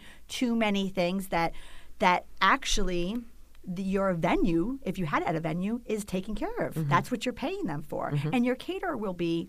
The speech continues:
Speaker 1: also taking care of a lot of things, but they ultimately are in charge of the execution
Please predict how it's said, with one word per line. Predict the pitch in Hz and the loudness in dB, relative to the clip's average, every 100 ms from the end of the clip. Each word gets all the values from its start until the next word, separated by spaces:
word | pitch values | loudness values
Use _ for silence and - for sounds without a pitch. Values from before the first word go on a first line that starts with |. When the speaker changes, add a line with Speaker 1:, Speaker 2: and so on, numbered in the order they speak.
| - | 0
Speaker 1:
also | 294 311 175 156 - | 2 2 0 -2 -4
taking | - 180 160 | -8 -8 -6
care | 160 156 | -6 -4
of | |
a | 151 | -4
lot | 156 160 | -4 -4
of | 156 - - | -6 -10 -8
things, | 165 151 156 - | -4 -4 -6 -6
but | 185 - | -4 -2
they | 196 254 - | 0 0 0
ultimately | 180 180 - 254 302 415 392 440 453 - - - - - - | 2 2 2 2 2 0 -4 -4 -6 -10 -16 -16 -16 -6 4
are | 220 214 202 | 6 6 4
in | 233 214 | 2 -2
charge | - 185 180 180 - | 0 2 2 0 -4
of | 180 | -6
the | 185 | -4
execution | 196 - - - 208 - 190 185 180 | -6 -6 -6 -6 -4 -4 -2 -2 -2